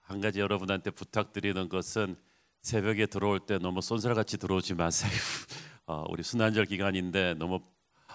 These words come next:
어, 다이나믹하게 들어오는 차들이 많으신 것 같은데, 우리 주차팀 놀라지 않도록 질서를 잘 따라주시고, 나가실 때 또 수고하신다고 격려도 많이 해주시고 그래 주셨으면 좋겠습니다.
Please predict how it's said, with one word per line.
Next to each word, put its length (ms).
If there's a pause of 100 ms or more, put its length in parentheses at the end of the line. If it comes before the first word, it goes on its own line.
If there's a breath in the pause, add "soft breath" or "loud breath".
(140)
어, 260
다이나믹하게 640
들어오는 380
차들이 360
많으신 420
것 140
같은데, 540
우리 200
주차팀 720
놀라지 400
않도록 540 (220 loud breath)
질서를 420
잘 300
따라주시고, 1000 (240 loud breath)
나가실 440
때 320
또 100
수고하신다고 720
격려도 460
많이 280
해주시고 720
그래 160
주셨으면 500
좋겠습니다. 760